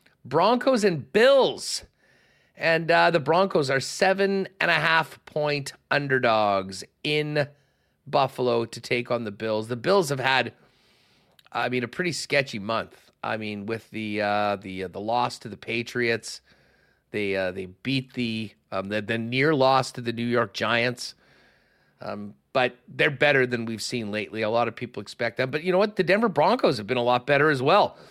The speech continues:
winning their last two games, including handing the Chiefs one of only two losses on the season so far. Their first place all by themselves in the A F C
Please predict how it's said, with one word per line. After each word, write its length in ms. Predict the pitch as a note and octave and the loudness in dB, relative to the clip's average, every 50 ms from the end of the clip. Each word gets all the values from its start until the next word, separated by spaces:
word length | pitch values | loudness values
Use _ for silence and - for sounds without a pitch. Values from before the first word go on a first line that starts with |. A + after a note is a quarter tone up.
| - - - - _ | -20 -20 -20 -20 _
winning 240 | - D#3 E3+ E3+ E3 | -2 0 0 2 4
their 120 | D#3+ D#3+ D#3 | 4 4 6
last 280 | D#3+ E3 E3+ D#3+ - | 6 4 4 2 0
two 100 | - D#3 | -4 -2
games, 320 | C#3 D3+ E3+ E3 C#3+ B2 C#3 | 0 2 2 2 2 0 -2
including 720 | C#3 B2+ - - - F#3 A3+ B3+ A3+ F#3 C#3+ B2+ A2+ - - _ _ _ _ _ _ _ _ | -2 -2 -4 0 2 4 6 6 6 6 6 4 2 -2 -8 _ _ _ _ _ _ _ _
handing 260 | - D3 D#3 D3+ D3 | -2 0 0 2 0
the 80 | C3+ C3 | 0 -2
Chiefs 400 | C3+ - - F#3 F3 D3 - - | -2 -2 -2 -2 -2 -4 -4 -2
one 140 | C3+ C3 | 0 0
of 80 | B2 B2 | 2 2
only 240 | B2 B2 B2 A#2+ A2 | 2 2 0 -2 -4
two 560 | - - - - G3+ F#3 D#3 C3 A#2+ A2+ - _ _ _ - | -4 -8 -2 0 2 4 4 2 2 0 -4 _ _ _ 0
losses 520 | C3 C#3+ C#3+ C#3+ C#3 - - B2 A2+ A#2+ - - | 2 2 4 2 2 0 -4 -6 -6 -6 -4 -2
on 280 | C3 C3 C3 B2+ B2 | 0 0 0 0 -2
the 100 | A#2 G2 | -4 -6
season 480 | - - - E3+ F#3+ F#3 D3 B2+ A#2+ A2 | -6 -6 -2 0 0 0 0 -2 -4 -6
so 200 | - - A#2+ A2+ | -2 -2 -2 -2
far. 460 | - - - C#3+ C#3+ C3+ B2+ A2 - - - - _ _ _ _ _ _ | -2 0 2 4 6 6 4 4 2 -4 -14 -20 _ _ _ _ _ _
Their 160 | B2+ C#3 C#3 | 0 0 0
first 340 | C#3 - B2+ A#2+ A2 - - | 2 0 0 -2 -2 -4 -4
place 360 | - A#2+ A#2 A2 G#2+ - - - - | -2 0 0 0 -2 -6 -8 -2 2
all 160 | B2+ C3 C3+ | 2 2 4
by 140 | C3+ C3+ C3 | 4 2 2
themselves 520 | A#2+ - - - C#3 C3 B2+ B2 A2 A2 | 0 -2 -2 0 2 2 4 2 0 -2
in 60 | A2+ | -6
the 160 | A#2 - - | -6 -4 -2
A 100 | A2+ G#2+ | -2 -2
F 100 | G#2 - | -2 -2
C 400 | - - - A#2 A2 G#2+ G2+ - | -4 -8 -6 -4 -2 -2 -4 -6